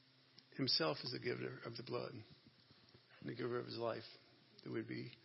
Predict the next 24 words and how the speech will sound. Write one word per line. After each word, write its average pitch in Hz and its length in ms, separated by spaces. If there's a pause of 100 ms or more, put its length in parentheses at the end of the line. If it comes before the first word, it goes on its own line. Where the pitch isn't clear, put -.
(600)
uh, - 180 (300)
forgiveness 131 320
of 127 80
our 120 100
sins 135 600 (500)
and 131 100
in 127 60
relationship 127 460
with 135 120
him. 120 240 (1600)
And 147 80
as 135 80
all 147 120
of 147 60
us 139 140
well 143 160
know, 139 240
probably 139 260
saw 139 200
the 123 60
movie 127 280
once 117 200
or 123 40
twice. 123 460